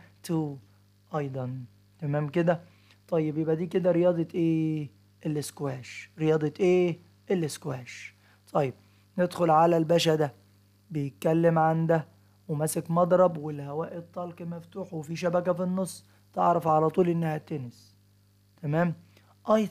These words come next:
think"، أنا أعتقد، "it's an awesome sport"، إنها تكون رياضة رائعة.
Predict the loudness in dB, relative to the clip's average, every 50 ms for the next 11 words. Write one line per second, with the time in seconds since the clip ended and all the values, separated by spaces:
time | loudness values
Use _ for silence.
0 | 0 2 4 4 4 2 0 -4 -2 2 4 4 6 6 4 4 4 2 2 2
1 | -2 0 0 0 -2 -2 -4 -8 _ -2 -2 -2 -2 -4 -6 -6 -6 _ 0 2
2 | 2 2 0 -2 -6 -2 2 4 4 6 4 2 0 -4 -2 -2 0 0 -2 -2
3 | -6 -8 _ -14 -12 -12 -12 -2 2 4 4 4 4 2 -2 -8 -14 -20 -20 _
4 | _ _ _ _ _ -2 0 2 2 2 2 0 0 0 0 0 0 0 -2 -2
5 | 0 0 2 4 6 6 6 4 2 2 4 4 4 4 2 2 2 0 -4